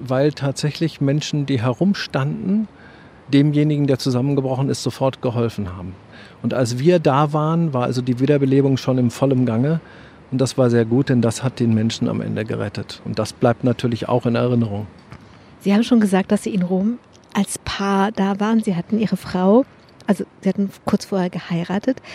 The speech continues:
Speaker 2: Und Rainer Lüb, Sie haben neunzehnhundertsechsundneunzig in Leipzig angefangen. Das sage ich deswegen, weil es war so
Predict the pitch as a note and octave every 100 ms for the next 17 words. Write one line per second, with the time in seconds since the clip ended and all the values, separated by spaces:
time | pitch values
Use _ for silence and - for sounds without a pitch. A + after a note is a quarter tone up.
0 | - - - - - A3+ A3 A3 A3+ A3
1 | A#3 - G#3+ A3 G#3+ G#3 G#3+ G#3 G3+ G3
2 | F#3+ - - B3 G3+ - - G3 F#3+ F#3
3 | F#3+ F#3+ F3+ E3+ F3+ - - F3 F3+ -
4 | F#3 F#3 - F3 - F3+ - F3 F3 E3+
5 | F3 - F3+ F3 - A3 B3